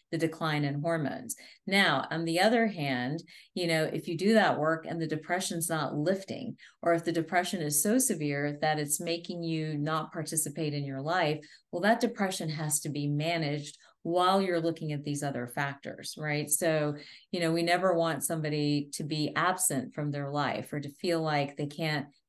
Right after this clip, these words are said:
be involved. So I think that sometimes, and we do a lot of this in practice, it's a twofold situation where we're medicating or band-aiding an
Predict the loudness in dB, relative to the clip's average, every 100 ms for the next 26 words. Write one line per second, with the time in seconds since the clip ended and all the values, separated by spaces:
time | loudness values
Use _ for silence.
0 | -4 0 2 0 2 4 4 2 2 6
1 | 6 4 0 0 0 0 2 2 2 4
2 | 4 2 -2 -4 -4 -4 -2 2 4 4
3 | 2 -2 -2 -4 -2 -4 -2 0 0 0
4 | -2 -2 -4 -2 0 2 2 0 -4 -18
5 | -20 -18 0 2 2 0 2 0 4 4
6 | 4 4 2 0 -2 -4 -14 _ 0 4
7 | 2 2 2 2 0 -2 -2 0 2 2
8 | 2 2 2 0 -2 -4